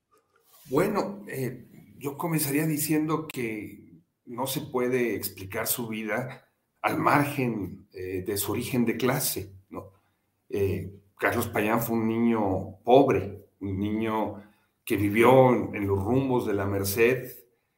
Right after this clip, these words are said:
eh, con carencias, con limitaciones, eh, que sufrió el agandalle de los pibales que en alguna ocasión le robaron sus zapatos nuevos que le había traído,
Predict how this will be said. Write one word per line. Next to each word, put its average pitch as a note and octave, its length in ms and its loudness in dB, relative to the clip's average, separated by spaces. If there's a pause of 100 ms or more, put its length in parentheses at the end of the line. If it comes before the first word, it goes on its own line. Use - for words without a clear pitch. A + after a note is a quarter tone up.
(300)
eh, F2+ 440 -8
con G2 640 -2
carencias, A#2+ 920 4
con F#2+ 200 -4
limitaciones, A#2 1300 0 (720)
eh, E2 320 -6
que A2+ 120 0
sufrió A#2+ 920 6
el G#2 580 -2
agandalle A2+ 680 2
de A2 100 0
los G2+ 360 -4
pibales B2+ 600 4
que - 160 -4
en G2+ 120 -2
alguna A#2 440 0
ocasión A#2+ 760 0 (500)
le G2+ 400 -2
robaron A#2 520 4
sus G#2+ 480 -6
zapatos G2 840 -2
nuevos B2+ 440 2
que A2+ 120 -6
le A2 100 0
había A2+ 400 0
traído, A2 840 -2